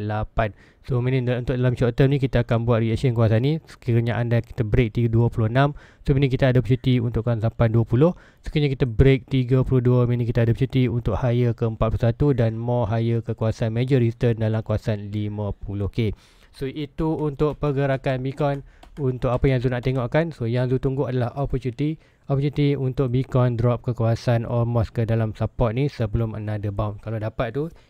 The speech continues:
itu peluang yang tak boleh kita lepaskan untuk tahun ni. So, itu untuk di Bitcoin. So, langsung kita pergi ke ruangan komen sikit, uh, untuk ma-, untuk yang hari Khamis itu. Uh,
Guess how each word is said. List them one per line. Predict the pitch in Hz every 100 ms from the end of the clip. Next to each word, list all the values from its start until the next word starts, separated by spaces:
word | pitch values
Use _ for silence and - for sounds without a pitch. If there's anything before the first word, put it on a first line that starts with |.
| -
itu | 123 139
peluang | - 123 123 123
yang | 120
tak | 117 117
boleh | 113 117 113
kita | 117 117
lepaskan | 110 - 110 - 113 104
untuk | 107 123 151 -
tahun | 101 95 98 95
ni. | 90 _ _
So, | - 135
itu | 135 170
untuk | 147 156
di | 139
Bitcoin. | 143 160 117 - _ _ - - - _ _ _ _ _ _ _ _ _ _ _ _ _ _ - - - - - -
So, | -
langsung | 160 175 175
kita | 156 160
pergi | 156 156
ke | 160
ruangan | 147 147 143
komen | 147 143 143 123
sikit, | - 151 139
uh, | 135
untuk | 120 123
ma-, | 127 127 127
untuk | 120 143 135
yang | 127 117
hari | 123 123 120
Khamis | 120 135 123
itu. | 110 139 170 - _ _ -
Uh, | 123 123 120 120 104